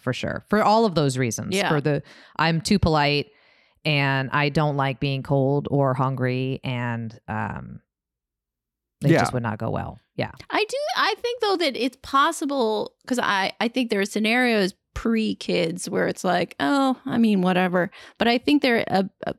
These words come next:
Speaker 2: particularly about having small children, which we both
Speaker 1: Mm-hmm.
Speaker 2: do, is like, "I, I have to live because I need you to be protected." And the
Speaker 1: Yeah.
Speaker 2: only way that happens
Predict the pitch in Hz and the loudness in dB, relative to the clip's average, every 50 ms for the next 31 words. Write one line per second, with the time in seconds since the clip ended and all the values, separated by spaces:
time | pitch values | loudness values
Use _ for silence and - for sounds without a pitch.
0 | _ - 254 - - 262 233 - 254 226 202 202 196 190 190 180 175 165 170 214 | _ -2 0 0 0 0 2 2 2 4 4 4 4 4 4 2 2 2 2 2
1 | 214 190 180 151 190 - - - - 190 180 190 190 190 175 165 - - - - | 2 2 2 0 0 -2 -6 -4 0 2 4 4 4 4 4 2 0 -2 -2 -4
2 | - - - - - - - - 170 - - 175 185 - - 185 190 165 - 165 | -4 -2 -2 -2 -2 -2 -2 -2 -2 -2 -4 -2 0 0 0 0 0 0 0 2
3 | 160 165 - - 175 - _ - - - - - _ - - 190 190 190 - 190 | 2 2 2 0 -2 -4 _ -14 -20 -20 -20 -20 _ -2 0 0 0 2 0 0
4 | 185 185 185 180 - - - _ _ _ _ _ _ _ _ _ _ _ _ - | 2 2 0 0 -2 -8 -18 _ _ _ _ _ _ _ _ _ _ _ _ -2
5 | - 196 202 208 214 214 208 - - - _ _ _ _ _ - 185 208 214 214 | 0 0 2 2 0 0 -2 -4 -8 -12 _ _ _ _ _ -2 0 0 2 2
6 | 220 214 220 226 - - - - 240 233 233 220 214 - - _ - - 196 190 | 0 0 -2 -4 -6 -10 -8 -4 -2 0 0 -2 -4 -6 -10 _ -6 -2 0 0
7 | 185 180 180 185 190 190 196 214 240 262 285 - - - - - _ _ _ - | 2 2 2 2 2 4 4 4 2 0 -2 -6 -12 -20 -20 -20 _ _ _ -2
8 | 196 190 - 226 226 190 - 196 196 202 196 190 190 190 190 190 190 175 180 180 | -2 0 0 0 0 0 2 2 2 2 2 4 4 4 4 4 2 0 -4 -4
9 | 190 185 190 190 190 185 180 180 180 175 175 175 180 - _ _ - - 196 175 | 0 2 4 4 6 6 6 4 4 4 2 2 0 -4 _ _ -6 -4 -2 -2
10 | 180 170 - - 160 - 185 - - _ - - - - - - - - 214 190 | -2 -2 -4 -6 -4 -4 -4 -4 -4 _ -6 -6 -6 -6 -6 -4 0 0 0 0
11 | - - - 226 233 240 240 233 220 208 208 202 185 175 196 190 185 202 196 196 | 0 0 0 2 2 4 4 2 2 2 2 2 2 0 0 0 0 0 0 0
12 | - 277 294 302 302 311 320 320 - - - | 0 2 2 4 4 4 4 2 0 -6 -18